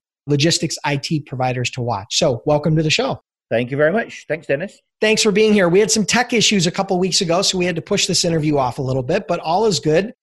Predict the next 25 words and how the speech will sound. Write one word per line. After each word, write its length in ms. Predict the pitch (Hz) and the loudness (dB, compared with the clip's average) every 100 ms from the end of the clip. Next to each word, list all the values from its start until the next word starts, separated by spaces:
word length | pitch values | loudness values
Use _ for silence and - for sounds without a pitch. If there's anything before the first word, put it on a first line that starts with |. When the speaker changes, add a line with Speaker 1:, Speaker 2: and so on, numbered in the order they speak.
| _ - | _ -6
Speaker 1:
We 80 | |
finally 400 | 151 175 196 208 | -4 -2 0 0
made 240 | 185 175 165 | 0 0 -2
the 80 | 143 | -2
Zoom 200 | 151 143 | 0 -2
call, 380 | 151 139 160 - | 0 0 0 -2
and 120 | 160 | 0
here 220 | 143 175 | 2 2
we 160 | 202 190 | 2 0
are. 220 | 123 135 | 0 0
So 500 | - - 202 190 170 _ _ | 0 2 4 2 0 _ _
really 220 | 190 311 | 0 2
appreciate 420 | 330 339 240 247 214 | 0 0 0 0 0
you 140 | 202 | 0
being 280 | 175 175 151 | 0 0 2
here. 280 | 139 117 - | 0 -2 -2
And 160 | 190 190 | 0 2
just 200 | 262 - | 2 0
to 60 | |
tease 300 | 226 262 240 | -4 -2 0
the 80 | 202 | 2
audience 460 | 165 160 160 143 151 | 2 2 2 2 0
a 40 | |
little 260 | 135 127 120 | 0 -2 -2
bit, 240 | 123 120 | -6 -8